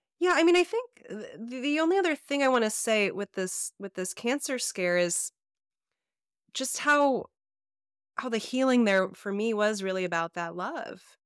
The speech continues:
Um, so, yeah, she, she scared me. Um, but I have a faith and I have a spirituality and I have a grounding and and so I took seriously what she said. You know, she was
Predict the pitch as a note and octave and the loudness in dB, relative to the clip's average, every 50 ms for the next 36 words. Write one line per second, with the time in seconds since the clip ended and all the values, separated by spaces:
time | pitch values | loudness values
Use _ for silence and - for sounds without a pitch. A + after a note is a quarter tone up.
0 | _ _ - G#3+ G#3+ G3+ G3 F#3+ F#3+ F#3 E3+ E3 F#3 - _ _ _ _ _ _ | _ _ 0 2 4 4 4 4 4 2 0 0 -4 -8 _ _ _ _ _ _
1 | _ _ _ _ _ _ _ _ _ _ _ _ _ _ - - - C#4+ C4+ C4 | _ _ _ _ _ _ _ _ _ _ _ _ _ _ -6 -4 0 2 4 4
2 | C4 C4 C4 B3+ A3+ - - _ _ - D4 F4 C4+ F3+ F3 - - - D#4 D#4 | 6 6 4 4 2 0 -6 _ _ -2 2 2 2 2 2 0 -2 -2 0 0
3 | D#4 D#4 D4 - - - - - - - - D#4 D#4+ - - - G3 G3 F#3+ F#3+ | 0 -2 -4 -6 -10 -14 -14 -8 -4 -2 -2 0 -2 -2 0 0 2 2 2 2
4 | F#3 F3+ E3 E3+ G3 A#3 C#4 C4 _ _ _ - - G#3+ G#3 G3+ F#3+ F#3+ F#3+ F3+ | 0 0 0 0 -2 -4 -6 -10 _ _ _ -2 2 4 6 6 6 4 4 2
5 | F3 E3+ F3+ F#3 _ _ _ _ _ _ _ _ _ _ _ - G3 _ - B3 | 0 0 -4 -6 _ _ _ _ _ _ _ _ _ _ _ -20 -8 _ 0 2
6 | B3 B3+ C4 C#4 C4+ C4+ C#4+ C#4 - - D#4 D4+ B3 F#3+ - F#3 E3+ F3 F3+ F#3+ | 2 2 2 2 2 0 0 -2 -2 0 0 0 0 0 0 0 0 0 0 0
7 | F#3+ F#3+ G#3 - - - G3 F#3+ F#3+ - F#3+ F3 E3+ E3+ F3+ F#3+ G3 F#3+ F#3 F3+ | -2 -2 -4 -6 -6 -4 -4 -4 -4 -4 -4 -2 -2 -2 -2 -2 -2 -2 -2 -2
8 | F3 F3 F3 E3+ F3 E3 - E3 D#3+ D#3 D#3+ E3 F3 F#3+ G3+ A3 A3+ A3 F#3+ F3+ | -2 -2 -4 -6 -6 -6 -6 -4 -4 -4 -4 -4 -4 -4 -4 -4 -2 -2 0 0
9 | F3 E3+ E3+ - _ _ _ _ _ _ _ _ _ _ G#3+ G#3+ A3 G#3+ - - | 0 -2 -2 -6 _ _ _ _ _ _ _ _ _ _ -2 -2 0 -2 -2 -2
10 | - G#3+ G3+ G3 G3 G3 G3 G3 G3+ G#3 G3+ - _ _ _ _ _ _ _ _ | 0 2 4 4 4 4 2 2 0 -2 -4 -8 _ _ _ _ _ _ _ _
11 | - A3 G#3+ - F4+ F4+ - - - G3 G3 A#3 A#3+ - - G3 F3+ E3+ E3 - | -2 -2 0 0 -2 -2 -2 -2 -2 0 0 0 0 -2 -4 -4 -4 -4 -4 -4
12 | - - D#3 - - - G3 F3 D#3+ D#3+ E3 G#3 B3+ D4+ D4 _ _ _ _ _ | -6 -6 -6 -6 -4 -2 -2 0 0 0 -2 -4 -6 -8 -12 _ _ _ _ _
13 | _ - G3 - - F3+ G3+ G#3+ - F#3+ F#3+ G#3 A#3 - | _ -16 -12 -10 -8 -6 -6 -4 -4 -2 -2 -2 -2 -4